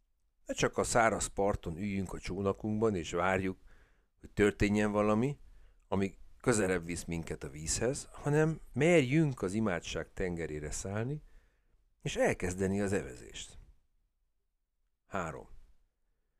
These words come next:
Isten műve a mi közreműködésünkkel. Azért hiszünk abban, akit az Isten küldött, mert Isten közreműködött az életünkben, és mi ezt jól használtuk. Ebből jöhetett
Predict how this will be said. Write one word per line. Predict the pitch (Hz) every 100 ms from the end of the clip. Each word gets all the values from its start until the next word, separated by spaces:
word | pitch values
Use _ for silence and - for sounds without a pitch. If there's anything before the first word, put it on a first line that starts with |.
| _ _ _ -
Isten | 185 - 104 92
műve | 107 127 151 170 170 -
a | 82
mi | 87 139
közreműködésünkkel. | - 120 95 76 73 - 64 57 - 64 - - - - - - - _ _ _ _ _ _ _ _
Azért | 156 220 196 147
hiszünk | 107 - 92 85
abban, | 87 80 80 90 123
akit | - - 85
az | 82 90
Isten | 85 - 73
küldött, | - 80 80 123 - - - _ _ _ _ _
mert | 85 101
Isten | 135 - 160 151
közreműködött | 233 156 101 90 92 - 87 92 - 78
az | 76
életünkben, | 80 82 - 82 82 92 127 147 - - _ _ _ _ -
és | 92 98
mi | 123 147
ezt | 156 - - -
jól | 135 78
használtuk. | - - - - - - - - _ _ _ _ _ _ _ -
Ebből | 190 202 -
jöhetett | 98 101 - 90 -